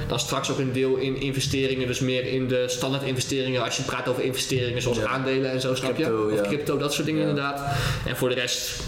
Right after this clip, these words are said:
Speaker 1: gewoon
Speaker 2: Ja.
Speaker 1: minimale uitgaven voor
Speaker 2: Ja.
Speaker 1: mezelf.
Speaker 2: Nice, man. Ja, g-, goed om te horen dat,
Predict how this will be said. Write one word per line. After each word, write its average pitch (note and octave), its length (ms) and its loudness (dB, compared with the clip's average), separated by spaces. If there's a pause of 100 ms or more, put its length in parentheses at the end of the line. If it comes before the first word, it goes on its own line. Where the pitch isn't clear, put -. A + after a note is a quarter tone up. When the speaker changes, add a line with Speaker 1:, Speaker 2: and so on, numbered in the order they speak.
(260)
Speaker 1:
gewoon A#2+ 160 2
Speaker 2:
Ja. A2+ 80 0
Speaker 1:
minimale B2 400 0
uitgaven A2+ 800 -2 (100)
voor B2+ 120 2
Speaker 2:
Ja. B2 60 2
Speaker 1:
mezelf. A#2+ 300 0 (320)
Speaker 2:
Nice, A#2+ 300 0 (120)
man. C3+ 220 6 (1200)
Ja, - 120 -2
g-, - 120 0 (200)
goed C3+ 200 0
om C3 80 2
te C3 80 0
horen B2 380 2 (200)
dat, - 120 2